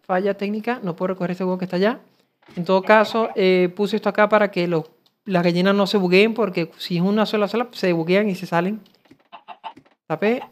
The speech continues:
y bueno, ese huevito no lo voy a poder recoger. ¿Qué hice acá? Mudé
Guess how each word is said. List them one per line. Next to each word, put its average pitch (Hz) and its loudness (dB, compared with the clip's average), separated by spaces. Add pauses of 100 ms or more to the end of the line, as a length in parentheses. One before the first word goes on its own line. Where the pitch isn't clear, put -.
y 262 -8
bueno, 175 -4 (220)
ese 196 -6
huevito 185 -2
no 180 0
lo 185 0
voy 180 2
a 175 -12
poder 175 -2
recoger. 175 -4 (360)
¿Qué - -4
hice 214 2
acá? 220 2
Mudé 196 4